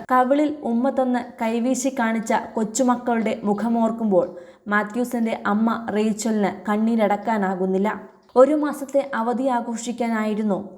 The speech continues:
മാത്യുവും ലിനിയും രണ്ടു മക്കളും ഒരു മാസം മുന്നേ നാട്ടിലെത്തിയത്. കുവൈറ്റിലെ ജോലിക്കിടയിൽ നിന്നും അവധി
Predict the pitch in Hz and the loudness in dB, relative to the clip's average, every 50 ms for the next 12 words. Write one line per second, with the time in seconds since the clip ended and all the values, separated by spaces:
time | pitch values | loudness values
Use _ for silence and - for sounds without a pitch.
0 | - - - _ - 208 208 208 214 202 208 247 247 240 240 226 233 - - 208 | -20 -20 -20 _ -4 0 0 2 2 0 0 0 0 0 0 -2 -4 -4 -2 0
1 | 220 220 220 226 233 208 - - - - - - - _ _ _ _ _ _ _ | 2 2 4 4 2 2 0 -2 -6 -12 -16 -20 -20 _ _ _ _ _ _ _
2 | _ 202 214 214 214 220 214 240 226 220 208 208 226 220 190 196 226 247 - - | _ -4 -2 0 0 2 2 2 2 2 0 0 2 4 4 4 2 0 -6 -10
3 | - - - - 214 208 226 226 226 226 220 220 240 233 220 214 214 214 220 220 | -16 -12 -6 -2 -2 0 0 0 -2 -2 -4 -2 -2 -2 0 0 0 0 0 0
4 | 190 196 - - - 208 202 208 208 208 208 226 208 190 196 196 185 190 180 220 | -2 -2 -4 -4 -2 0 0 0 0 -2 0 0 0 0 2 2 2 2 2 2
5 | 214 - - - - - - _ _ _ - 214 214 214 214 208 - 208 214 226 | 0 -2 -6 -14 -20 -20 -20 _ _ _ -8 -4 0 0 0 0 -2 -2 -2 -4
6 | 220 220 - - 175 208 208 208 214 233 226 - 247 220 220 220 220 214 208 208 | -4 -4 -4 -2 2 4 4 4 4 2 0 -2 -2 0 0 0 -2 -2 -2 -2
7 | 214 208 - - 208 202 196 220 196 | -4 -6 -4 -2 -2 0 0 -2 -2